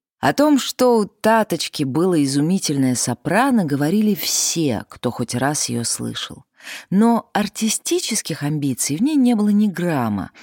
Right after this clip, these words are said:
так что несколько лет проработав в хоре, бабушка полностью сконцентрировалась на семье.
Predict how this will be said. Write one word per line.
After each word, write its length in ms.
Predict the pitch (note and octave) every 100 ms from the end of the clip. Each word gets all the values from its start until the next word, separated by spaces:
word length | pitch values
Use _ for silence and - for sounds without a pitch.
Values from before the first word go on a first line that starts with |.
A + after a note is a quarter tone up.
| _
так 160 | - F#3+
что 200 | - F3+
несколько 540 | F3+ F#3 - D#3+ -
лет 320 | D#3 D#3+ C3+ -
проработав 600 | B2+ B2 C3+ B2+ A#2 -
в 140 | -
хоре, 560 | - - D#4 C#4 B2+ - - - -
бабушка 480 | C#3+ F#3+ F3 - F#3+ _
полностью 640 | - A#3 C4 C4 B3+ - B3
сконцентрировалась 1160 | - F3 C#3+ C#3+ C#3 D3 F#3 F3+ E3+ E3+ -
на 140 | D#3 D#3
семье. 640 | - D3 C#3 A#2+ A2 F#2+